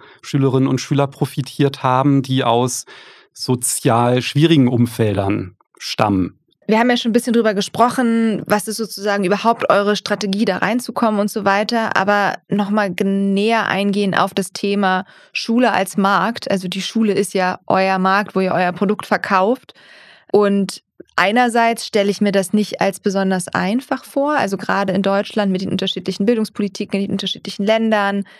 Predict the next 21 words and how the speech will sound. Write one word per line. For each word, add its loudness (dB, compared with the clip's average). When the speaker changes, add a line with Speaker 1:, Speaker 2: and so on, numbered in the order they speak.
Speaker 2:
Es 0
gibt 0
ja 4
auch -4
relativ 0
viele 0
Zugangsbarrieren, 0
also -2
bürokratische -4
Zugangsbarrieren -2
noch 0
mal 0
mehr 0
als -6
in -4
anderen 0
Bereichen 0
und 0
zum -2
Teil 2
ja 2